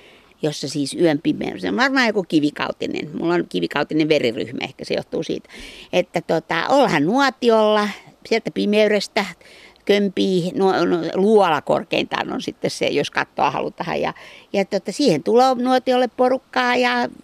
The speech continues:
siinä tehdään tilaa vähän ja heitellään puita sinne ja syödään mitä saadaan ja mitä on. Ja, ja sitten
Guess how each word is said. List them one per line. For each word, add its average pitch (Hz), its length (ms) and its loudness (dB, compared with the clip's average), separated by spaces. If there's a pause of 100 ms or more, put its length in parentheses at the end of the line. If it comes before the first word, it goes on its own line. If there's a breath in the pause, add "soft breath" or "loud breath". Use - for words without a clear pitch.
(300)
siinä 226 400 -2
tehdään 233 340 -2
tilaa 190 380 0
vähän 226 300 0
ja 226 160 2 (320 loud breath)
heitellään 208 480 0
puita 208 340 2
sinne 208 380 0
ja 202 300 2
syödään 202 420 2
mitä 208 200 -4
saadaan 202 500 0
ja 190 100 0
mitä 190 300 0
on. 214 200 0
Ja, 196 220 2 (460 loud breath)
ja 190 100 2
sitten 214 280 -2